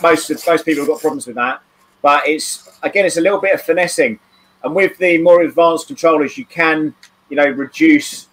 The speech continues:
the amount, um, that it tips, and you can slow it right down, or you can make things move very, very slowly.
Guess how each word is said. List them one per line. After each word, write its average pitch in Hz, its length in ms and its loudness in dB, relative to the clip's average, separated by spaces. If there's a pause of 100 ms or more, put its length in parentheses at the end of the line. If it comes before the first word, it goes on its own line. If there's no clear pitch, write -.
the 139 100 -2
amount, 147 520 0
um, 127 440 0
that 127 100 -4
it 127 140 -12
tips, 147 440 -2
and 127 60 -10
you 120 80 -8
can 123 140 -12
slow 131 200 -4
it 117 140 0
right 110 240 -8
down, 143 460 2 (240)
or 131 120 -2
you 127 120 0
can 127 140 -8
make 120 180 -2
things 117 260 -12
move 120 180 -6
very, 113 220 -4
very 113 160 -6
slowly. 135 600 2